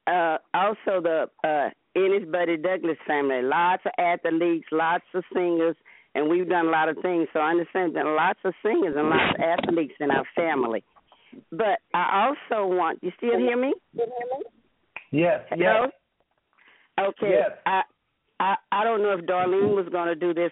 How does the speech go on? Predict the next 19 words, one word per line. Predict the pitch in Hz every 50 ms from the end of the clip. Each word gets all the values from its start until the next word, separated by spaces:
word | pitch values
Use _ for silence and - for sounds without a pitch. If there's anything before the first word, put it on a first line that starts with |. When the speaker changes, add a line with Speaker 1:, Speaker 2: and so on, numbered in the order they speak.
| - -
Speaker 1:
or | 151
not, | 156 165 185 190 175 151 - - - - - - - -
but | - 185
I | 190 190 196
wanted | 202 226 247 262 247
everybody | 226 214 214 208 190 185 196 190 190 190 170 -
to | - 202 180 180
know | 185 190 190 196 202 202 - _ -
about | 156 160 151 160 170 175 180
our | - 170 160 151 151 - - - - -
famous | - 196 202 214 220 226 220 220 226 214 - - - - _ _ _ _ _ - -
cousin, | 214 196 196 208 208 196 208 233 247 269 381 - _ _ _ - - - - - _ -
my | - - 175 175 175
mother's | 170 175 180 190 202 202 208 208 196 - 220 220 208 - - - - _ _ _ _ _ _ _ _ _ _ - - -
sister's | 226 233 240 - - 214 214 208 226 - -
son, | 208 202 208 202 208 214 233 254 - - - _ _ _ _ _ _ _ _ _ - - - -
Inez | 165 180 196 190 190 202 202 185 - - -
Cliff | - - 220 202 190 151
Douglas, | 175 190 196 196 175 202 202 208